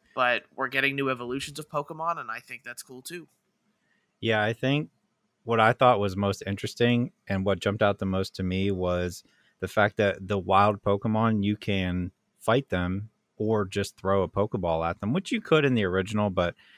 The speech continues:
Speaker 2: your chance of catching was usually not very good if you just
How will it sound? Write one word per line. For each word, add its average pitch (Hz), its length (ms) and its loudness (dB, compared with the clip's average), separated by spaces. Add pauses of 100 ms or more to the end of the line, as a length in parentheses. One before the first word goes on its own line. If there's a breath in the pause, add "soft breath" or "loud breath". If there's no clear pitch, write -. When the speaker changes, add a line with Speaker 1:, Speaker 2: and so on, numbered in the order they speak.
(180 soft breath)
Speaker 2:
your 104 140 2
chance 113 320 2
of 87 80 -8
catching 101 400 2
was 87 200 -2
usually 95 280 0
not 87 240 0
very 80 260 -2
good 80 480 -2
if 85 180 -4
you 85 80 -6
just 80 320 -12